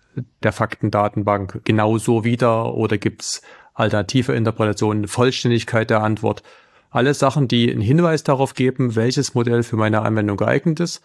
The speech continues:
Und was man auch noch berücksichtigen muss, ist, dass die Modelle manchmal oder oft erstmal als Basismodelle bereitgestellt werden und dann es angepasste Modellvarianten gibt, die, die in dem einen, anderen oder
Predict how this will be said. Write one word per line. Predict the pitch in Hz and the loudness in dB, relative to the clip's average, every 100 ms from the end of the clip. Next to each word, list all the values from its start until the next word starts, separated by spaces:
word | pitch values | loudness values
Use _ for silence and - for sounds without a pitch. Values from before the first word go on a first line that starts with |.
| _ - - _ _ | _ -20 -20 _ _
Und | 117 | -2
was | 110 | 0
man | 117 | 2
auch | 123 | 0
noch | 131 | 0
berücksichtigen | 120 123 - 117 - 117 117 | 0 0 -2 -4 -2 -2 -2
muss, | 113 117 117 | 0 0 -2
ist, | 117 - | -2 -2
dass | 110 | -4
die | - 107 | -2 0
Modelle | 107 107 107 | 0 0 0
manchmal | 107 107 - 110 - - _ - | 0 0 0 -2 -2 -10 _ -2
oder | 107 | 0
oft | - 120 - | 2 0 -2
erstmal | - 120 | -4 -4
als | 98 | -2
Basismodelle | - 123 - - 151 151 | -2 -2 -2 -2 0 2
bereitgestellt | 151 143 147 160 - 156 156 | 0 0 -2 -2 -2 -2 -2
werden | 160 196 175 - - - - | -2 -4 -6 -12 -16 -14 -2
und | 113 | 0
dann | 110 113 | 2 0
es | 110 - - _ - | -2 -8 -14 _ -4
angepasste | 131 135 135 - 113 - 113 | 0 2 0 0 -2 0 -2
Modellvarianten | 110 113 110 107 107 107 - | 0 2 0 2 0 0 -4
gibt, | 104 104 - | -2 -2 -2
die, | 107 | -4
die | 104 - | -2 -2
in | |
dem | 113 113 | 0 0
einen, | 110 110 127 127 | 0 2 2 0
anderen | 120 120 131 123 | 0 0 2 0
oder | 120 110 101 95 | -2 -2 -2 -4